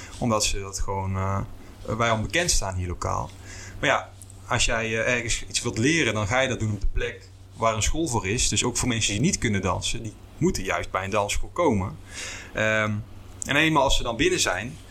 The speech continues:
ja, dan hebben ze eigenlijk de tijd van hun leven. En dan, eh, weten we ze ook vast te houden. En dat is natuurlijk idealiter, hè? Dat, dat je een beginnersgroep hebt die uiteindelijk als groep zich vormt.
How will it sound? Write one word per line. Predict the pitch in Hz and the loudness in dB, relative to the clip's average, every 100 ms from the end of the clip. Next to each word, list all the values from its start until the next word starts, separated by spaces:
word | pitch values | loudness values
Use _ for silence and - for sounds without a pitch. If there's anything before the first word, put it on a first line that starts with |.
| - - - - | -14 -14 -14 -4
ja, | - 113 | 2 2
dan | 156 147 | 2 2
hebben | 131 | 2
ze | 113 | 2
eigenlijk | 113 110 - | 2 -2 0
de | 117 | 0
tijd | 110 | 2
van | - 110 | 0 0
hun | |
leven. | 113 160 127 107 | 2 2 2 0
En | 110 | 2
dan, | 117 110 | 2 2
eh, | 107 107 | 0 2
weten | 123 139 | 2 0
we | 113 | 0
ze | 113 | -2
ook | - | 0
vast | - - | 2 2
te | - | -2
houden. | 95 98 | -4 -2
En | 147 | 0
dat | - | 0
is | |
natuurlijk | - - 113 | -6 -12 -6
idealiter, | 117 147 113 | -4 -4 -2
hè? | 107 127 - | 0 -2 -2
Dat, | 113 110 - | -2 0 -2
dat | 104 113 | 0 -2
je | - 107 104 - - - | 0 -2 -2 -8 -12 -6
een | 113 | 0
beginnersgroep | 107 160 160 - 120 - | 0 0 -2 -2 2 0
hebt | 110 - - | 0 -8 -10
die | 113 | -6
uiteindelijk | 110 - 135 131 117 | -4 0 0 0 0
als | 113 | 0
groep | - - 180 - | 0 -2 0 0
zich | 127 - | 0 -8
vormt. | 175 156 107 113 - | -6 -4 -4 -8 -12